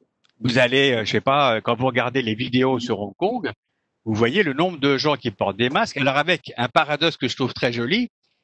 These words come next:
c'est qu'il y a, euh, deux mois, le masque était interdit à Hong Kong à cause des manifestations.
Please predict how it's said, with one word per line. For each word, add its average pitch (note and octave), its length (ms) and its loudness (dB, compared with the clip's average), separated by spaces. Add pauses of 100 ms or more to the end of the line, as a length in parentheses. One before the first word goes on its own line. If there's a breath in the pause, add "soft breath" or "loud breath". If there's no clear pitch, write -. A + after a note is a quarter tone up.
(120)
c'est C#3 200 -2
qu'il C#3 180 -2
y D3 120 4
a, C3 280 4
euh, A2 160 0
deux C3 200 2
mois, G3+ 320 0 (500)
le A#2+ 160 0
masque E3 300 0
était C3+ 200 0
interdit B2+ 440 0
à A#2 80 2
Hong A#2 160 -8
Kong F3+ 220 0
à B2+ 80 2
cause E3+ 220 -2
des D3 100 2
manifestations. B2 800 -2